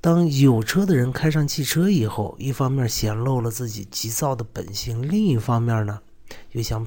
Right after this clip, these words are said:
表现自己和没车的人这种巨大的悬殊，因此就开车比较快。于是成都现在在成都老百姓里有个美称吧，叫“堵城”，太堵了，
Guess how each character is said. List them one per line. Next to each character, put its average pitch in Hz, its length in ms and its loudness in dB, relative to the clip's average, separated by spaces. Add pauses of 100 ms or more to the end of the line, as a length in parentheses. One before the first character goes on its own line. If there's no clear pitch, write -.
表 104 240 -2
现 123 240 0
自 123 160 -4
己 107 160 -6
和 107 160 -6
没 113 320 -2
车 160 200 0
的 131 120 2
人 110 160 0
这 117 140 0
种 104 160 -4 (560)
巨 127 200 2
大 107 200 -2
的 101 140 -4
悬 104 340 -2
殊， - 380 -2
因 131 220 -2
此 - 180 -4
就 98 160 -8
开 - 260 -6
车 101 400 -8 (140)
比 113 80 -8
较 98 200 -6
快。 - 300 -6 (360)
于 180 160 2
是 165 240 4
成 135 260 0
都 143 160 2
现 131 260 2
在 123 200 2
在 117 180 0
成 117 240 -4
都 127 140 2
老 120 160 2
百 113 160 -2
姓 123 200 -2
里 117 120 0
有 110 180 0
个 104 340 -6 (800)
美 104 220 2
称 170 260 2
吧， - 220 0 (440)
叫 104 320 -6 (360)
“堵 120 80 12 (240)
城”， 95 340 0 (500)
太 113 340 6
堵 - 140 10 (160)
了， 95 240 -4